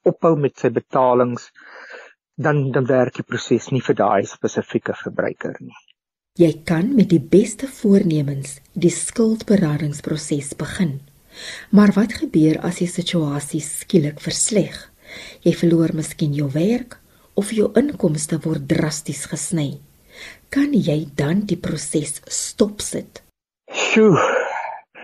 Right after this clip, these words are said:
Speaker 1: Olivia, daai is 'n vraag wat, soos hulle sê, hier in die kort rip. Hy, hy maak seer. En hoekom ek so sê is, wat my betref, is nog steeds 'n leemte in die nasionale kredietwet, want jou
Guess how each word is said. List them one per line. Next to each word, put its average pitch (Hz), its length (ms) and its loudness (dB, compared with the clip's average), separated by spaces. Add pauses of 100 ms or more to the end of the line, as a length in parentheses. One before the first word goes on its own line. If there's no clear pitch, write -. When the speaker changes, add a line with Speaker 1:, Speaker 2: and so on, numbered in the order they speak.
(440)
Speaker 1:
Olivia, 156 360 6
daai 123 280 4
is 156 120 -2
'n 131 80 2
vraag 156 440 0 (200)
wat, - 180 0
soos - 280 -12
hulle 135 140 4
sê, - 280 2
hier 131 360 6
in 139 100 4
die - 80 2 (100)
kort 147 300 2
rip. 117 380 0 (480)
Hy, 120 260 2
hy 131 280 4
maak 131 380 0
seer. - 380 0 (1400)
En 143 160 4
hoekom 180 260 6
ek - 80 0
so 147 240 2
sê 139 320 4
is, 120 140 0 (640)
wat - 200 -2
my 156 120 4
betref, 156 440 0
is - 100 -4 (220)
nog 139 160 0
steeds - 380 0
'n 117 160 2 (100)
leemte 117 540 2
in 117 100 0
die 117 140 0
nasionale 110 540 0
kredietwet, 113 680 -2
want 127 160 0
jou 147 100 2